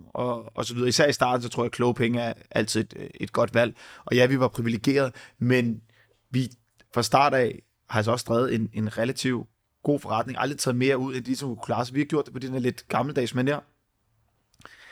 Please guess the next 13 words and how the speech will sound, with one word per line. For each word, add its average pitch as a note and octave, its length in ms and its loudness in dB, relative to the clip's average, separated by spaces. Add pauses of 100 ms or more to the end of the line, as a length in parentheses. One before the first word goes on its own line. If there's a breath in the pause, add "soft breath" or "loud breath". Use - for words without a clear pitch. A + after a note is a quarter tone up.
(200 loud breath)
Så C#3+ 140 2
jeg C3+ 60 6
vil B2 100 2
sige, D3 340 -2 (280)
alt E3+ 180 2
efter, E3 320 -4 (100)
hold F3 220 2
på E3+ 80 -2
din D3 100 0
ejerandel C#3 600 0 (120)
så - 160 -8
lang C#3 240 0
tid, C#3 280 -4